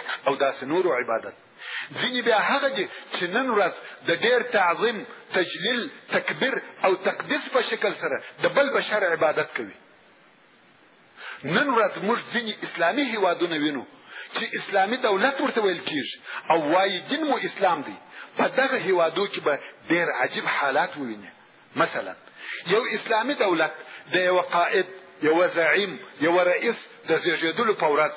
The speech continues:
یا د تخت د کښېنستلو په ورځ ډېر لوی جشن جوړوي. په دغه ورځ ټول مملکت په شور کې وي. مکتبونه او تعلیم، رسمي دوایر او کارونه معطله وي.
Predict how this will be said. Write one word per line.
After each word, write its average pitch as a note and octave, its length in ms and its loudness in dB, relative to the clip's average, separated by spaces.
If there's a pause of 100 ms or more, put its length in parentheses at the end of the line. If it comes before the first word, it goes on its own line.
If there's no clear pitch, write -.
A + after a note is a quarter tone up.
(260)
یا F#3 200 4
د G3 120 2
تخت A3+ 320 -2
د G3 100 0
کښېنستلو G3+ 560 0
په F#3+ 220 2
ورځ D#3 180 2 (360)
ډېر G#3+ 180 4 (140)
لوی C#4 160 2
جشن G3+ 380 -4
جوړوي. A#2 400 -2 (520)
په E3 80 4
دغه F#3 240 2
ورځ D#3+ 220 2 (160)
ټول C#4+ 180 4
مملکت G3+ 460 0 (100)
په C4 60 0
شور G#3 300 -4
کې D#3 140 -6
وي. A#2 140 -8 (340)
مکتبونه G3+ 540 2
او A3 220 2
تعلیم، F3 480 0 (240)
رسمي G3+ 400 0
دوایر A3+ 440 4
او A3+ 200 2
کارونه F#3 480 2 (220)
معطله D#3+ 520 2
وي. - 120 -14